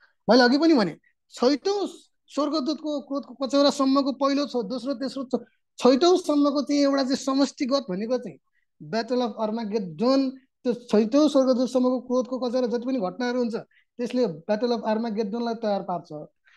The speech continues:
सातौँ स्वर्गदूतले जब चाहिँ, अ, सातौँ स्वर्गदूतको क्रोधको कचौरा खनाइन्छ नि, भइसक्यो। त्यसपछि के हुन्छ त? उन्नाइसमा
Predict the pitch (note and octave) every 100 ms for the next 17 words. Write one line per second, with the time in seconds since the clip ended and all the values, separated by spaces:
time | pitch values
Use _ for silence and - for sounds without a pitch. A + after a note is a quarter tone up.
0 | _ - - B3+ D4 C#4+ D#4 F#4 G4 E4+
1 | C#4 C#4 C#4 B3+ B3 B3+ A#3+ A#3+ A#3 A#3+
2 | F3+ _ _ _ - E3 D#3 - A3+ B3
3 | C#4+ C4 B3+ A#3+ A3 A3 A#3+ A#3+ A#3+ A#3
4 | A3 F#3+ G3 A#3 B3+ C#3+ - _ _ _
5 | _ - - - D3+ A#3+ C4+ A#3+ E3+ C3+
6 | _ - B3 B3 A#3+ G#3+ A#3+ G3+ A#3 A#3
7 | A3+ G#3+ G#3 F#3